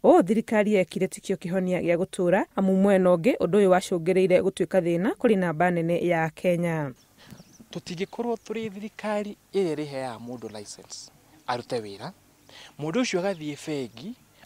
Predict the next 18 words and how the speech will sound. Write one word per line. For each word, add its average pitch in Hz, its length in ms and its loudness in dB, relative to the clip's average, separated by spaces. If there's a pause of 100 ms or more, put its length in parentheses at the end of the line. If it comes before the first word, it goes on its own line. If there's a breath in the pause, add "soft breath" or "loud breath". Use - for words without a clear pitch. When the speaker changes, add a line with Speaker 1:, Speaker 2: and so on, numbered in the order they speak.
Speaker 2:
akoya 139 460 0
rũni, 120 460 -8 (420 loud breath)
agoka 156 640 -4
nĩ 151 120 -6
gweke 127 320 -8
biacara 107 460 -14
ĩyo, 104 220 -14 (320 loud breath)
tũgacoka 226 460 4
tũkahinga 139 480 -6
nduka 117 200 -14
yake 120 240 -8
rũciũ, 101 260 -14 (360 loud breath)
tũkauga 156 320 -2
rĩu 139 100 -6
biacara 131 360 -10
ĩno 117 120 -12
yaku 120 340 -10
rĩ, 107 80 -14